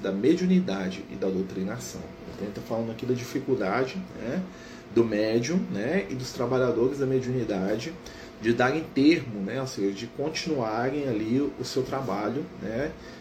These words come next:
de esclarecer, de trabalhar, de ajudar,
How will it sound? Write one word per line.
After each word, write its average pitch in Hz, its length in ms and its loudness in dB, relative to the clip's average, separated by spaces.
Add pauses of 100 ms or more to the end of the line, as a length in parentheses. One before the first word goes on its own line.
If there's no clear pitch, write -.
(160)
de 113 320 2
esclarecer, 131 800 2
de 123 100 -4
trabalhar, 113 540 0
de 120 120 -2
ajudar, 123 520 0